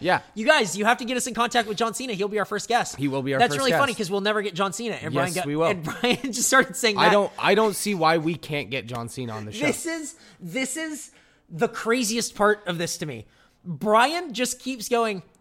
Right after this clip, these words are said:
Speaker 2: "Why can't we get him?" What do you mean, "Why can't we get him"?
Speaker 1: I don't see why we can't.
Speaker 2: That's insane.
Speaker 1: I
Speaker 2: Why do you think we can get John Cena?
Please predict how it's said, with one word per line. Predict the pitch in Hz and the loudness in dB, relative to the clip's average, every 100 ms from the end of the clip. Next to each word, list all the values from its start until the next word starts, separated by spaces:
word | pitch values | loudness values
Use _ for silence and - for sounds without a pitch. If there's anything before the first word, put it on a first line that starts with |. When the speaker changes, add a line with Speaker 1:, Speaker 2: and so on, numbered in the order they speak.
| _ | _
Speaker 2:
"Why | 135 156 | -4 -2
can't | - 196 | 0 -4
we | 160 | -4
get | 143 175 | -2 -2
him?" | 87 - _ _ _ _ _ - | -2 -12 _ _ _ _ _ -4
What | 175 302 | 6 8
do | |
you | 370 330 | 8 4
mean, | 254 285 311 208 | 2 -2 -2 2
"Why | 196 247 | 8 8
can't | 254 - 269 240 | 8 2 2 2
we | 226 | 0
get | 170 151 247 - | 2 6 6 4
him"? | 165 113 | -4 -2
Speaker 1:
I | 151 | 2
don't | 190 214 | 2 2
see | - | 0
why | 220 208 | 2 2
we | 202 196 | 2 -2
can't. | 240 254 - - 226 214 - | -4 -4 -6 -10 -20 -18 2
Speaker 2:
That's | 349 370 370 | 10 10 8
insane. | 370 349 - - 392 403 180 104 - | 0 0 0 4 4 4 0 -10 0
Speaker 1:
I | 165 196 | 4 8
Speaker 2:
Why | 285 392 | 8 6
do | |
you | 427 | 4
think | 370 - 415 359 | 0 0 -2 0
we | 381 | -2
can | 311 294 | -2 -4
get | 185 330 - 214 | 6 6 6 2
John | 233 285 277 | 2 2 2
Cena? | - 302 269 117 | -4 -6 -6 -8